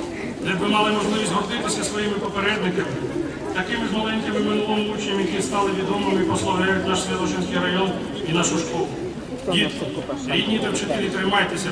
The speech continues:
буде важко, але вірю, що іншого виходу немає. І ми після великої світової економічної...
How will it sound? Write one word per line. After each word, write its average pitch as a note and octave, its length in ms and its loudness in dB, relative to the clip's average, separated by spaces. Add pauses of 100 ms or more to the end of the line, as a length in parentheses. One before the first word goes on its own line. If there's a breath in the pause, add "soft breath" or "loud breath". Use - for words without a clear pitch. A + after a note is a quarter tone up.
буде G3+ 140 2
важко, G#3 280 2 (100)
але G3+ 100 0 (100)
вірю, F#3+ 140 2
що F#3+ 100 2
іншого F#3+ 320 0
виходу F#3+ 340 0
немає. F#3+ 480 4 (540)
І E3+ 40 4
ми G3+ 120 6
після G#3 300 0
великої G#3+ 340 -2
світової G3+ 500 0
економічної... G3 640 2